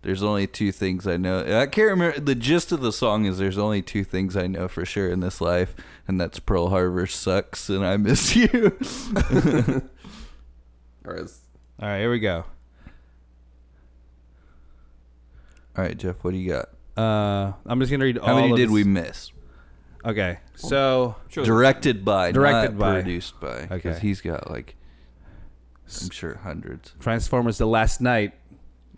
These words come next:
Speaker 3: is the last
Speaker 2: The
Speaker 3: one.
Speaker 2: Last Night?
Speaker 3: Yeah. Oh, thirteen Hours. I've seen that.
Speaker 2: Wait, The Last Night, real quick. Does that mean, like
Speaker 1: So there was no Age of Extinction.
Speaker 3: No, Age of Extinction was the one before that. The la-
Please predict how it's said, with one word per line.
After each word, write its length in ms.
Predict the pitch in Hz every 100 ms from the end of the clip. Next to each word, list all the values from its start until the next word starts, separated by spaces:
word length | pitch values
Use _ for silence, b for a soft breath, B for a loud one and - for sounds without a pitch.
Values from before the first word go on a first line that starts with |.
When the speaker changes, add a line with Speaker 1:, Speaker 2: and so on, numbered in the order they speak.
| -
Speaker 3:
is 120 | 101
the 80 | 104
last 260 | 113 120 -
Speaker 2:
The 60 |
Speaker 3:
one. 200 | 95 131
Speaker 2:
Last 380 | 123 151 170 -
Night? 460 | 110 110 180 - - -
Speaker 3:
Yeah. 260 | 92 90 - -
Oh, 340 | 127 175 185 131
thirteen 460 | - 175 175 196
Hours. 480 | 147 190 220 151 123
I've 160 | 180 -
seen 200 | 156 127
that. 340 | 156 190 165
Speaker 2:
Wait, 180 | 160 160 - - -
The 100 | 123
Last 320 | 135 170 -
Night, 140 | 160 131
real 160 | 117
quick. 200 | - 113
Does 120 | - 107
that 140 | 127
mean, 220 | 120 120
like 340 | 117 90 - - -
Speaker 1:
So 160 | - 147
there 220 | 135 160
was 180 | 151 120
no 240 | 117 107
Age 320 | 92 98 95 95
of 100 | 82
Extinction. 640 | 76 - 90 87 - 78
Speaker 3:
No, 220 | 120 110
Age 180 | 123 135
of 80 | 139
Extinction 320 | 135 143 135
was 100 | 123
the 60 | 127
one 100 | 113
before 320 | 104 - 110
that. 280 | 90 82 -
The 80 |
la- 60 | -